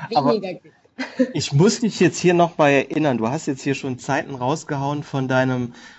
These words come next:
Speaker 1: ähm, Marathon und Halbmarathon unter zwei Stunden. Du bist ja im Podcast Schneckentempo und ich bin ja wesentlich langsamer <laughs> unterwegs.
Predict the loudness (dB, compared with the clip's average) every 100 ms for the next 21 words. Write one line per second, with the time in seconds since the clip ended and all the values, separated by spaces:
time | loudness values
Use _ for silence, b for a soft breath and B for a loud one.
0 | B 0 2 4 4 4 4 2 0 -4
1 | -6 -6 -4 -2 -2 -2 -4 -4 -6 -8
2 | -8 -6 -6 -6 -6 -6 -6 -2 -2 0
3 | 0 0 2 0 0 0 0 0 -2 -2
4 | 0 2 2 2 -4 -2 -4 2 4 4
5 | 0 B B B B B B 0 0 0
6 | -2 2 4 4 4 4 4 2 -2 -4
7 | -10 -8 -4 -4 0 0 4 2 4 0
8 | -2 0 0 0 -8 -8 -10 -10 -14